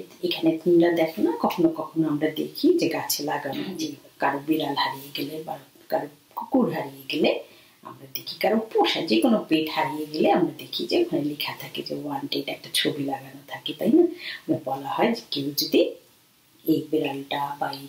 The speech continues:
কুকুরটাকে দেখে থাকেন বা পেয়ে থাকেন, দয়া করে please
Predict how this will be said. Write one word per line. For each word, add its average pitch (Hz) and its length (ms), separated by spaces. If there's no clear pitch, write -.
কুকুরটাকে 160 520
দেখে - 340
থাকেন - 340
বা 247 100
পেয়ে 156 360
থাকেন, 311 420
দয়া - 320
করে - 240
please - 480